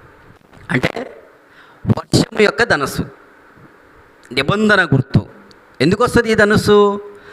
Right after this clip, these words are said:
కారణం ఏంటి అంటే, నోవాహు దినాలలో దేవుడికి నోవాహు చెప్పాడు, "నోవాహు, ఇక నేనెప్పుడు కూడా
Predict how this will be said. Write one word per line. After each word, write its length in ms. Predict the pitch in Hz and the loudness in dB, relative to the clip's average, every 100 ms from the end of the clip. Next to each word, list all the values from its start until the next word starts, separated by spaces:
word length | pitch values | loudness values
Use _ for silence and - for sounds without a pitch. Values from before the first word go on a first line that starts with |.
| - - | -20 -10
కారణం 340 | - 156 180 180 | -4 -2 0 0
ఏంటి 220 | 170 143 | 0 -2
అంటే, 300 | 127 110 113 - - 127 | -2 -6 -6 -12 -10 -2
నోవాహు 540 | 135 185 214 220 196 | 2 4 6 4 2
దినాలలో 600 | 180 160 135 120 120 110 - - - _ _ _ _ _ - _ _ _ _ _ _ _ _ _ _ - | 0 2 0 0 0 0 -8 -20 -20 _ _ _ _ _ -20 _ _ _ _ _ _ _ _ _ _ -16
దేవుడికి 540 | 120 123 190 226 220 170 | -6 0 2 2 0 0
నోవాహు 360 | 165 170 165 | 0 2 0
చెప్పాడు, 460 | 147 135 - 98 - - - _ _ _ _ _ _ _ _ - | -2 -2 -4 -8 -14 -20 -20 _ _ _ _ _ _ _ _ -2
"నోవాహు, 680 | 131 151 143 143 151 185 - - - - - - | 2 4 2 2 0 -2 -8 -18 -20 -20 -20 -6
ఇక 140 | 135 156 | -2 2
నేనెప్పుడు 540 | 156 151 165 - 220 | 2 2 2 0 0
కూడా 600 | 208 185 143 120 175 185 | 2 2 2 0 -2 -8